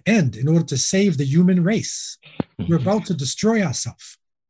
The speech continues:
Speaker 1: A-, and so this is not an attack. This is a cure, uh, to, to cure the, the evil of racism from the minds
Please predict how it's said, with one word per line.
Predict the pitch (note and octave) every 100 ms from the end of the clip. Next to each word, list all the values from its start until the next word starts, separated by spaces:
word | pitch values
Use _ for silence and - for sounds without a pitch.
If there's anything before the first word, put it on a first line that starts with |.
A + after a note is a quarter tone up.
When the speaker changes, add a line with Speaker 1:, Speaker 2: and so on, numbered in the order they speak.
| _ _ _ -
Speaker 1:
A-, | - D3 E3
and | D#3+
so | - E3+
this | C#3 A#3 A#3+ -
is | D#3 A#2+
not | D#3+ G#3 - _ _ _ _ _ -
an | D#3
attack. | C3+ - A3+ - - - _ _ _ _ _
This | F#3+ F3
is | E3
a | D3+
cure, | - - A#3+ C#3+ - _ _ _ _ _ _ _ _ _ -
uh, | C#3+
to, | C3 -
to | D3
cure | C3 - G#3 G#3 F#3 E3+ -
the, |
the | A#2+ C3
evil | - G#3+ F#3 G3 D3
of | C3
racism | D3 D#3+ B2+ B2+ B2 A2 _ _ _ _ _ _
from | - D3
the | C#3+
minds | C#3+ D3 C#3 B2 - -